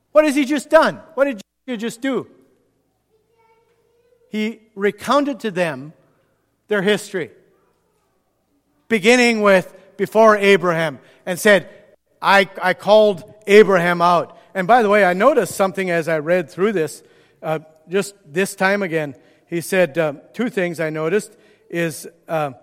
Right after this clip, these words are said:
"I took your ancestor, Abraham, and I gave him many descendants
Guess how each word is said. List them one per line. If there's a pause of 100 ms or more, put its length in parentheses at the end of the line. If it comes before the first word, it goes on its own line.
(340)
"I
took
your
ancestor, (260)
Abraham,
and
I
gave
him
many
descendants